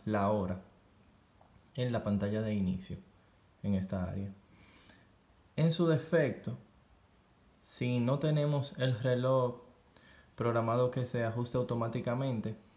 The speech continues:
el horario con el G P S, pues sería el proceso siguiente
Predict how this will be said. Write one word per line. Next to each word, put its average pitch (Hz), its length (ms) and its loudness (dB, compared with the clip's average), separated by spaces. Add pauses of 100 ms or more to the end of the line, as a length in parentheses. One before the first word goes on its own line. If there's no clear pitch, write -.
(200)
el 110 180 -4
horario 107 460 -2
con 98 140 -2
el 101 120 -2
G 107 80 -2
P 127 220 0
S, 101 200 -6 (540)
pues - 400 -4
sería 120 320 0
el 131 80 -2
proceso 127 380 -4
siguiente 98 640 0